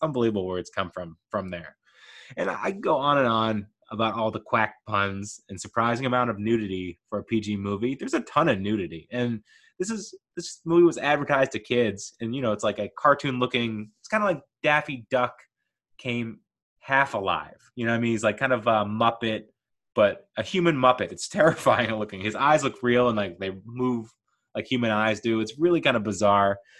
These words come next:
And he's from outer space. <laughs> And it's just, oh my God, it's so bizarre. So as a, as a palate cleanser, I wanna talk about something more grounded, more rational,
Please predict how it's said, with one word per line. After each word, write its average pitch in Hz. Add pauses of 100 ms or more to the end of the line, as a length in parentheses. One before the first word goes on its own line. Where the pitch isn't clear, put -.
(400)
And 131
he's 131
from 208
outer 156
space. 117 (140)
<laughs> -
And 139
it's 151
just, 165 (100)
oh 123
my 92
God, 92
it's 82
so 131
bizarre. 85
So 113 (540)
as 165
a, 170 (160)
as 160
a 170
palate 190
cleanser, 165
I 151
wanna 147
talk 143
about 131
something 117 (100)
more 143
grounded, 120 (160)
more 120
rational, 107